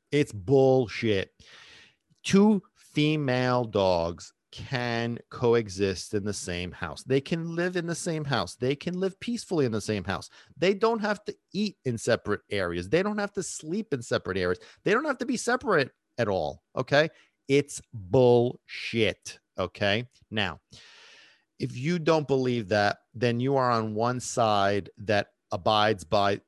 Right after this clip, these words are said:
dog training mentality, and the dog training mentality doesn't really apply in this kind of stuff. The reason's simple.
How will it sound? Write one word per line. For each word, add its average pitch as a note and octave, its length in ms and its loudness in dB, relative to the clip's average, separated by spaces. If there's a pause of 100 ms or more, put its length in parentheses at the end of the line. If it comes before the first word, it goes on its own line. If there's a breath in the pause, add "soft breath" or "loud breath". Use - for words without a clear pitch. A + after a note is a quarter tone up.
dog A#2 280 2
training A2 380 -4
mentality, F#2+ 680 -4 (180)
and G2+ 460 -6
the G#2 100 -8
dog C3 300 0
training C#3 240 -6
mentality A#2 480 -2
doesn't A2 220 -4
really G#2 140 -4
apply F#2+ 320 -4
in E2+ 100 -6
this E2+ 120 -12
kind D#2 160 -10
of - 60 -16
stuff. - 420 -14
The G#2 80 -4
reason's C#3 460 -4
simple. - 340 -6